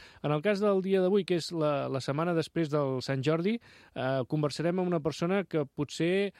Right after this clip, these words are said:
eh, notarem per la veu que està esgotada, després de tanta signatura de llibres en aquesta jornada de diumenge,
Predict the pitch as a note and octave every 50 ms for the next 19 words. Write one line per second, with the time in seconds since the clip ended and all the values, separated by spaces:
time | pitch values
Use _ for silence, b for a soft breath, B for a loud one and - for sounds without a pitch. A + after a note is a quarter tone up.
0 | B B B B _ - C3+ C#3 D3 D3+ C#3 D3 D3+ E3 E3+ E3+ C#3+ D#3+ D3 D#3
1 | D3+ D3+ E3+ F3+ D#3+ D#3+ - - D#3+ C3 B2+ D3 C#3+ B2+ B2 G#2+ G2 G2 F#2+ -
2 | _ - A#2+ - - D3+ C#3+ C#3+ D3+ B2+ D#3 F#3 F#3+ F#3 E3+ C#3+ E3 C#3+ - D3
3 | C#3+ C3+ B2+ C3+ C#3 C#3+ C3+ C3 B2+ C3+ C#3+ D3 E3 D#3+ - - B B B B
4 | B B - C3 B2+ C3+ B2+ C#3+ C#3 - D#3 C#3 C3 C#3 C3 C3+ C3+ C3+ C3+ C3+
5 | C3+ C3 C3+ C3 C#3 C#3 C3+ B2+ C3 D3+ E3+